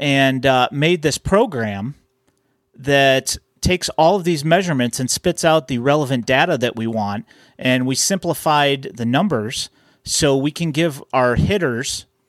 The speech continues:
the relevant information that is going to help them with what they need to work on and exactly what they need to do. And, you know, head biomechanist, I was like, "This guy sounds like a hero,"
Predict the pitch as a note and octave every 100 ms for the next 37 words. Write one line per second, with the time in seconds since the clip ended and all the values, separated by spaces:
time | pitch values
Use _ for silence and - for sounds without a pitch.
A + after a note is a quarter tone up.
0 | _ _ _ _ _ _ _ _ _ _
1 | A#2+ B2+ B2 A#2+ - A#2 G#2+ C#3 F#3 E3+
2 | E3+ - D3+ - C3+ C3+ D#3+ - A2+ G#2+
3 | A2 A2 B2 A#2+ A2+ C#3+ C#3 B2 A2 C#3+
4 | C3+ C3+ C#3 C3 B2 B2 A#2+ A#2 A2 -
5 | C3 A#2+ B2 C3 - B2+ C3 B2+ A2 A2
6 | B2 F3 - G2+ G2+ A2 _ _ _ _
7 | _ C3 A#2+ A#2+ G#2+ B2+ B2 B2+ A#2 A#2+
8 | B2 A2+ A2+ G#2+ A#2+ C#3 E3+ - _ _
9 | _ _ _ C3+ C3 B2+ B2 A#2+ - C#3
10 | A#2 G#2 - _ _ _ _ _ _ _
11 | _ - D#3 A#2+ B2+ A#2+ A2+ F3 - G#2
12 | G#2 A2 G2+ - G2+ - A#2 A#2 C3 D#3
13 | D#3 A3 C#3+ F#2